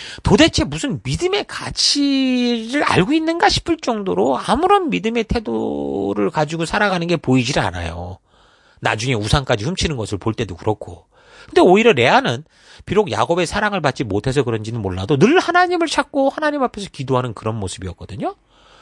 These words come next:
그리고 결국 믿음의 역사는 더 후손을 보면 레아가 낳은 아들 유다를 통해서,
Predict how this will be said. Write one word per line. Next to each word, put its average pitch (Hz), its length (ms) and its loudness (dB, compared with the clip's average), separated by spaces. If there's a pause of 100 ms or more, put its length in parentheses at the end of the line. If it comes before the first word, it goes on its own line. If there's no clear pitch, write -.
(300)
그리고 277 300 4
결국 185 500 0 (300)
믿음의 214 400 2
역사는 139 600 0
더 175 440 4
후손을 214 400 -2
보면 147 320 -2
레아가 226 360 4
낳은 190 280 -2
아들 151 460 -2
유다를 277 440 2
통해서, 302 580 0